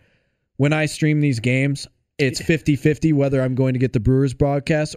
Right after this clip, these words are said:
Speaker 1: or whether I'm going to get the opposing team's broadcast. Well, I got the Saint Louis Cardinals broadcast last night.
Speaker 2: Mm-hmm.
Speaker 1: And you may know him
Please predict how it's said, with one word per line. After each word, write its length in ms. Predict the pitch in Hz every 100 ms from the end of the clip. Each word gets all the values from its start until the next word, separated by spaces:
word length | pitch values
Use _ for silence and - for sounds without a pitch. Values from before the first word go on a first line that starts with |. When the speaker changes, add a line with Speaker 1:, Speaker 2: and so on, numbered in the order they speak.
| -
Speaker 1:
or 120 | 123
whether 300 | 123 123 127
I'm 120 | 120
going 220 | 117 123
to 60 | 120
get 340 | 107 120 - _ -
the 280 | 107 117
opposing 440 | 107 98 117 123 139
team's 280 | 156 151 147
broadcast. 580 | 151 151 156 156 151
Well, 100 | 131
I 60 | 143
got 200 | 160 156
the 100 | 151
Saint 280 | - 143 131
Louis 160 | 139 123
Cardinals 420 | 143 127 123 107
broadcast 600 | 123 113 107 107 98 -
last 280 | 95 110 110
night. 240 | 92 82
Speaker 2:
Mm-hmm. 320 | 147 127 147 143 _
Speaker 1:
And 500 | 151 143 135 131 127 - _ _ _ _
you 240 | 135 202 254
may 200 | 247 214
know 240 | 185 170
him 540 | 156 156 160 175 -